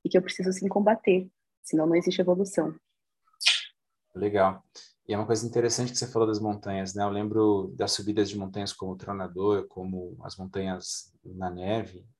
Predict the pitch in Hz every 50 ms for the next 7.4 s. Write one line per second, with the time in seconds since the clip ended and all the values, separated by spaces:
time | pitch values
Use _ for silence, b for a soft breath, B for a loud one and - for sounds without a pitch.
0 | _ 95 98 95 - - 101 98 95 95 95 92 87 82 - _ _ - 98 -
1 | - 104 101 107 107 98 101 101 101 - 113 104 101 - 107 - - 113 104 113
2 | 131 131 131 - 113 107 - - 131 127 123 110 - - 131 127 110 95 - -
3 | _ _ _ _ _ _ _ _ _ _ _ _ - - - - 139 160 165 196
4 | 170 156 156 143 143 139 143 143 147 143 123 110 120 123 131 135 135 143 135 139
5 | 139 135 131 - - 135 123 127 147 156 139 139 131 - - 120 120 139 151 151
6 | 135 143 147 143 135 131 - - 131 123 123 - - 123 117 120 131 131 131 -
7 | 151 143 123 110 110 107 110